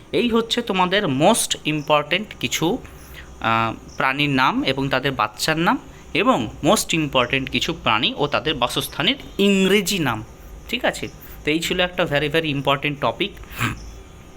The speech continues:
তোমাদের আজকের মতো ক্লাসটা এখানে রাখছি। আহ, যেহেতু পরীক্ষা সামনে আসছে, সেহেতু পরপর ক্লাস আমি দেওয়ার চেষ্টা করব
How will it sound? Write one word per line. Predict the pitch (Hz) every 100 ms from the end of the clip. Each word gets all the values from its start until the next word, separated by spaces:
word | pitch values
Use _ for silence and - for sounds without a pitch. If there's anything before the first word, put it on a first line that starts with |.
| - -
তোমাদের | 139 143 147 147
আজকের | - 127 - - 180
মতো | 165 165
ক্লাসটা | 139 135 -
এখানে | 143 135 127
রাখছি। | 113 - - 220 277 - - - -
আহ, | 123 120
যেহেতু | 135 143 156
পরীক্ষা | - 151 147 160
সামনে | - 135 135 143
আসছে, | 127 - - 226
সেহেতু | 139 131 139
পরপর | 135 131 127 135
ক্লাস | 131 127 131 -
আমি | 123 127
দেওয়ার | 123 120
চেষ্টা | 127 - 139
করব | 143 135 190